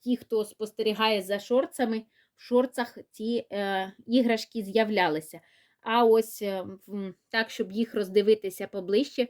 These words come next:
у відео я таких ще не показувала. Одне із, е, милих створінь — це ось таке ось о, українське янголятко.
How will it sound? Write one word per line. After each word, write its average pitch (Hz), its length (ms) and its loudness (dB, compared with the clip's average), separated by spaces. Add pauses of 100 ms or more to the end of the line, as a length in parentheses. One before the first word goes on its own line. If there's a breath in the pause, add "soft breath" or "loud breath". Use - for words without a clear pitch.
(360 soft breath)
у 214 100 -8
відео 240 360 6
я 208 240 4
таких 220 300 -8
ще - 220 -6
не 202 120 -4
показувала. 170 760 -6
Одне 208 360 0
із, - 380 -6 (580)
е, 185 340 -2 (160)
милих 226 380 6
створінь — 233 540 0
це 214 200 0
ось 220 160 2
таке 226 300 -4
ось 247 220 0
о, 214 220 -2
українське 214 640 -4
янголятко. 202 800 0